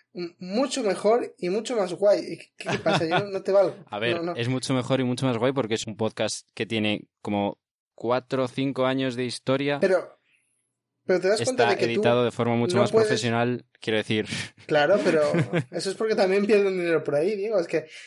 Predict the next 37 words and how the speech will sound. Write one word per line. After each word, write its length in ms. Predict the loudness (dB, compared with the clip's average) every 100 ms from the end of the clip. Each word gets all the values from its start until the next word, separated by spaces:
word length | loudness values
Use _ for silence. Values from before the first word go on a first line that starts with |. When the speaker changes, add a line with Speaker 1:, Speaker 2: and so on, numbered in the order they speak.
| -20 -16
Speaker 1:
es 100 | -4
que 100 | 0
la 80 | 0
gente 500 | 0 -2 -2 -2 -4
contrata 480 | -4 -2 0 0 0
gente, 380 | -2 -2 -2 -4
es 80 |
que 120 | -4 -4
si 120 | -2
no 300 | -2 -6 -12 _ _ _ _
Speaker 2:
Mm, 460 | -6 -4 -2 -2 0
de 160 | 0 0
hecho, 180 | 0
no. 300 | 0 0 -2 _ _
Por 220 | -2 0
lo 140 | 0 -2
que 340 | 0 -2 -2 -6
dice 640 | -6 -4 -2 0 0 -2
el 300 | -4 -4 -4
tipo 260 | -6 -4 -2
que 80 | 0
lo 100 | 0
edita, 460 | 0 -2 -2 -2 -4 -10
él 220 | -6 -2
lo 140 | -2
edita 440 | -2 -2 0 2 0
él. 240 | -2 -8 _
<laughs> 260 | -14 -14 -8
Esa, 420 | -10 -6 -4 -4 -6
esa 240 | -4 -4
frase 240 | -4 -6 -4
es 60 |
un 60 | 0
poco 220 | 2 2
Speaker 1:
Entonces 240 | 2 -2 2
lleva 240 | 4 4
muy, 540 | 2 -4 -6 -6 -12